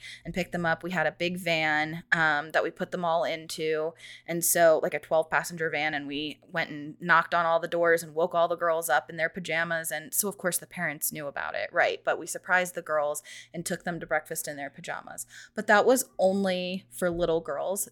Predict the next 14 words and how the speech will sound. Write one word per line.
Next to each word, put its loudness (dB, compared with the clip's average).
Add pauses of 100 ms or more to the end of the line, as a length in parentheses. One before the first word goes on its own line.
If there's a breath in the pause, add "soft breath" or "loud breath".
The 6
older 2
girls -2 (960)
got 2
to 2
have 2
the 2
opportunity -2
to -8
go -10
on -10
the -16
camping -14
trip. -16